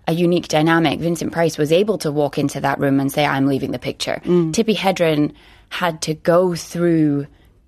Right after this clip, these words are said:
Speaker 1: this torment to, and, and even then she didn't leave Marnie. She had to finish filming. So I, I think it's interesting to explore, you know, whether women feel like they have the voice to,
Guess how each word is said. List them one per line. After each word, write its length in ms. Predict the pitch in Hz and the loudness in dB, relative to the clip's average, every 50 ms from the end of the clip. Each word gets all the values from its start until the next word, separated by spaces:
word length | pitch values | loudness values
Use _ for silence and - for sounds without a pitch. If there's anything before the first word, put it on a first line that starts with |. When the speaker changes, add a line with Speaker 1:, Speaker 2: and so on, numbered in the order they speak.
| _ _ - | _ _ -6
Speaker 1:
this 240 | 175 156 - - - | -6 -6 -6 -8 -10
torment 760 | - - - 196 247 302 269 151 107 110 82 67 - - - - - - - - - _ _ _ _ - | -10 -4 0 2 4 4 4 2 2 -4 -6 -6 -8 -10 -16 -18 -18 -20 -20 -20 -20 _ _ _ _ -8
to, 340 | - - 185 170 165 156 - - _ _ _ _ _ - - | -4 -2 0 0 0 -2 -4 -8 _ _ _ _ _ -6 -6
and, 180 | 170 180 190 - | -4 -4 -2 0
and 100 | - 220 | 2 2
even 200 | 233 233 226 226 | 4 4 4 4
then 120 | 240 262 269 | 4 4 4
she 120 | 262 - | 2 2
didn't 200 | - 202 160 - | 2 2 2 2
leave 200 | 160 185 190 165 | 2 2 2 2
Marnie. 440 | 151 151 165 196 202 190 139 - - | 2 4 4 4 4 2 2 0 0
She 100 | - 180 | 0 0
had 100 | 190 196 | -2 -2
to 60 | 165 | -4
finish 360 | - - 208 196 170 139 - | -2 0 0 2 2 0 -2
filming. 560 | - - 196 202 202 170 127 117 - - - - - - - - - - - | -2 0 0 2 2 2 2 0 -2 -4 -6 -8 -14 -20 -20 -20 -20 -20 -20
So 480 | - - - 208 202 101 196 190 - - _ - _ _ _ _ _ _ _ _ _ - | -12 -2 2 2 2 2 2 -2 -6 -8 _ -20 _ _ _ _ _ _ _ _ _ -8
I, 140 | - 196 190 - _ - _ _ - | -6 -6 -6 -8 _ -20 _ _ -10
I 100 | - 180 | -10 -8
think 220 | - - 226 226 | -4 -4 -2 -2
it's 120 | 214 - - - | -2 -4 -4 -4
interesting 420 | 180 196 - - - - 196 175 | -4 -4 -4 -6 -6 -4 -2 -2
to 140 | 156 - - | -2 -2 -2
explore, 880 | 85 - - - - - - - 160 170 160 160 160 156 151 147 143 - _ - | -4 -4 -4 -10 -14 -14 -12 -6 -2 0 2 2 2 2 2 0 -2 -4 _ -8
you 100 | - 165 | -2 -2
know, 300 | 151 135 135 139 - - - - - - _ - - - _ | 0 0 0 -2 -2 -6 -10 -16 -16 -16 _ -18 -18 -18 _
whether 300 | - 170 170 165 160 165 | -4 -2 -2 0 2 2
women 280 | 160 165 151 147 139 143 | 2 2 2 2 0 0
feel 160 | - 156 143 | 0 0 0
like 160 | 139 139 - | 0 -2 0
they 140 | - 135 143 | 0 -2 -2
have 300 | 135 - 143 143 135 - | -2 -4 -6 -6 -6 -6
the 100 | - 143 | -10 -12
voice 520 | 139 - 135 127 - - - - - - - - - | -4 -2 -2 -2 -2 -4 -8 -10 -10 -10 -10 -12 -12
to, 480 | - - - 143 139 135 131 135 - - | -10 -6 -4 -2 -2 -2 -4 -6 -8 -10